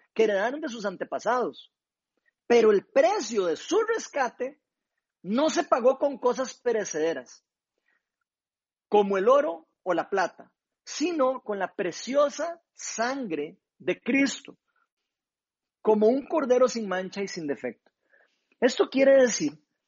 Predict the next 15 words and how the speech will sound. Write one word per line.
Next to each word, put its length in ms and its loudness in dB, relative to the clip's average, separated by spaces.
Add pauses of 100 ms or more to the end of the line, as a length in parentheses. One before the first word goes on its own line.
(800)
que 260 0 (200)
por 180 4
nosotros, 760 0 (240)
por 200 -2
nuestra 500 -4
santidad, 760 -4
para 200 -2
que 100 -6
usted 200 -6
y 120 0
yo 160 -2
podamos 560 0
vivir 280 0
en 120 -2
santidad, 640 -4